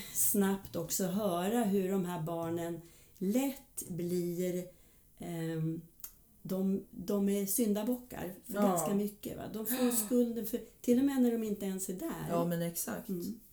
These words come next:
Speaker 2: Det hör man ganska ofta,
Speaker 1: Ja.
Speaker 2: tycker jag.
Speaker 1: Ja, och då
Speaker 2: Mm.
Speaker 1: kan man höra det, för då, då kan pedagoger säga så här: "Ja,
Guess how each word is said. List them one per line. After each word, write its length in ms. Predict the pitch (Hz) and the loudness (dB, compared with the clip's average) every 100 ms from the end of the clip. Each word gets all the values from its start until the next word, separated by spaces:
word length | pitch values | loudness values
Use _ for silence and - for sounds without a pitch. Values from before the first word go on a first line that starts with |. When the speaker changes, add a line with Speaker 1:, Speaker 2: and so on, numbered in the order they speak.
| - | 4
Speaker 2:
Det 160 | 190 226 | 10 12
hör 240 | 226 208 | 12 10
man 140 | 202 | 8
ganska 280 | 202 180 175 | 4 2 2
ofta, 360 | 180 170 - 208 - - | 0 0 -2 -2 -4 -6
Speaker 1:
Ja. 320 | 165 156 254 - - - - | -4 -2 -2 -6 -20 -20 -10
Speaker 2:
tycker 240 | - 180 175 | -2 0 0
jag. 300 | 147 110 160 | 0 -2 -4
Speaker 1:
Ja, 360 | 175 185 240 254 - | -2 -2 -4 -6 0
och 100 | 208 | 4
då 80 | 208 | 4
Speaker 2:
Mm. 60 | 285 | 4
Speaker 1:
kan 180 | 269 247 | 4 6
man 160 | 247 | 6
höra 340 | 233 214 208 202 | 6 4 2 6
det, 360 | 240 247 - | 6 4 0
för 120 | - | 0
då, 340 | 220 247 254 247 | 4 4 4 2
då 200 | 196 233 240 | -2 -2 0
kan 400 | 240 226 226 220 - - | 0 0 -2 -6 -12 -10
pedagoger 540 | - 226 214 190 185 185 | -4 -2 -2 -2 -4 -4
säga 240 | - 175 | -6 -4
så 100 | 170 | -4
här: 80 | 170 | -2
"Ja, 480 | 202 208 190 202 | 0 0 0 -4